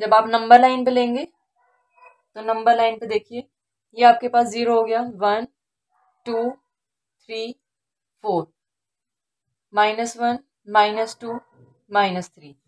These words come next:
Less than है ये की value four से, तो आप open रखेंगे फ़ोर के ऊपर। यहाँ पे आपने ये open रखा और ये value पूरी as it is। okay, now question number four,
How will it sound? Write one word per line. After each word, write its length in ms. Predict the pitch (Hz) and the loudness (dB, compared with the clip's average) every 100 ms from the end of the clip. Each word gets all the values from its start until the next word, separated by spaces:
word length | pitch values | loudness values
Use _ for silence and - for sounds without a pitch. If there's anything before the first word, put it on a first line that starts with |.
| _ _ - | _ _ -2
Less 340 | 190 208 226 | 4 4 4
than 200 | 277 277 | -2 -2
है 100 | 277 | -2
ये 260 | 277 277 269 | -2 -4 -4
की 120 | 262 | -4
value 260 | 247 247 254 | 0 2 0
four 260 | - 247 247 | 2 4 4
से, 240 | 277 302 - _ _ _ _ 233 | 2 -6 -6 _ _ _ _ 4
तो 60 | |
आप 220 | 240 240 - | 6 6 4
open 380 | 220 220 269 254 | 0 2 0 0
रखेंगे 420 | 254 254 233 240 | -4 -6 -4 -4
फ़ोर 320 | 240 220 208 | -2 -2 -2
के 140 | - 208 | 0 0
ऊपर। 340 | 196 208 262 - _ _ _ _ _ _ _ _ _ _ _ _ _ _ _ | 2 0 -4 -4 _ _ _ _ _ _ _ _ _ _ _ _ _ _ _
यहाँ 140 | 214 226 | 0 0
पे 80 | 247 | 4
आपने 340 | 247 226 226 226 | 4 4 0 -4
ये 80 | 214 | -2
open 340 | 208 214 214 | -2 -2 -2
रखा 340 | 208 - 240 - _ _ - - - | -4 -6 -10 -10 _ _ -20 -20 -8
और 200 | 196 196 | -4 -2
ये 140 | 202 | 0
value 340 | 180 175 214 277 | 0 0 -2 -8
पूरी 420 | - 180 185 240 _ _ _ _ _ - | -10 -8 -8 -10 _ _ _ _ _ -10
as 240 | 160 147 | -8 -6
it 160 | 160 - | -8 -8
is। 200 | 156 151 | -16 -6
okay, 300 | 208 202 330 359 _ _ _ _ _ _ _ _ _ _ _ _ _ _ _ _ _ _ _ _ _ _ _ _ _ _ _ _ | -4 -2 -4 -8 _ _ _ _ _ _ _ _ _ _ _ _ _ _ _ _ _ _ _ _ _ _ _ _ _ _ _ _
now 180 | 247 262 | -4 -4
question 280 | 277 277 277 | -2 -6 -8
number 240 | 269 254 254 | -8 -6 -6
four, 360 | - 220 214 | -2 0 0